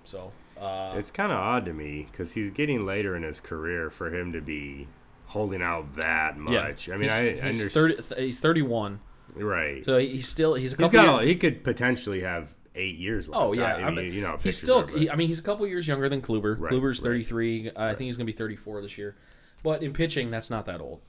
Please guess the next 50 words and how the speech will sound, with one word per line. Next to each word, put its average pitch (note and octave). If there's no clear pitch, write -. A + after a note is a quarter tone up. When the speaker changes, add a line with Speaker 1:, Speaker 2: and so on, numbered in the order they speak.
Speaker 2:
No, F#2
and, F#2
and G2
he's C#3+
been G#2+
pretty F3+
solid F2+
for F2+
the F2
most E2
part. F#2
His F2+
Speaker 1:
Yeah. D#3
Speaker 2:
he's B2
not D3
Cy B2
Young G#2
level, F2+
at F2
least F#2+
not E2+
last F2
year, D#2
I D2+
wouldn't D2+
say. D#2
But D#2
the F2
co-, G#2+
last B2
few A#2+
years A#2
before, G#2+
he G#2+
was, A#2
he C#3+
was E3
on D3+
the G#2+
border F2+
of, C#2+
you G2+
know, D#2+
he's, F2+
he's G2
Speaker 1:
Right. A2+
Speaker 2:
won D3
it G2+
before, D#2+
and C#2+